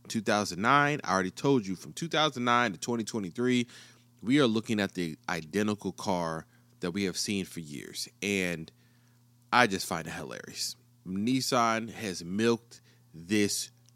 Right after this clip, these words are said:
dry. They have beat the horse. It is dead. It is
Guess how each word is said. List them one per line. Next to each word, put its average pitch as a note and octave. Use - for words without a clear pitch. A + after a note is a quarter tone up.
dry. F2
They A#2
have E2+
beat A#2+
the B2+
horse. G2+
It F2
is D#2
dead. G2+
It G2+
is -